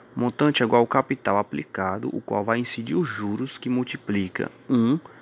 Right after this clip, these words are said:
mais I. Quem é I? A nossa taxa. Podendo ser ao dia, ao mês ou ao ano, certo? Elevado a T, que é o nosso tempo, que tem de obedecer à unidade da taxa, que se tiver ao dia, por exemplo, vai ter que ser ao dia também.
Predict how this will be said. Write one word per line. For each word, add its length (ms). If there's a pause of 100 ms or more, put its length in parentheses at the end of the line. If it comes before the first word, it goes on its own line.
(120)
mais 380
I. 120
Quem 280
é 120
I? 180
A 60
nossa 320
taxa. 520 (500)
Podendo 360
ser 180
ao 160
dia, 400
ao 180
mês 340
ou 80
ao 120
ano, 200
certo? 380 (400)
Elevado 500
a 120
T, 440 (160)
que 80
é 40
o 60
nosso 320
tempo, 540 (800)
que 160
tem 380
de 100
obedecer 460
à 60
unidade 360
da 140
taxa, 400
que 180
se 220
tiver 400
ao 120
dia, 360
por 160
exemplo, 600
vai 200
ter 200
que 140
ser 260
ao 120
dia 160
também. 400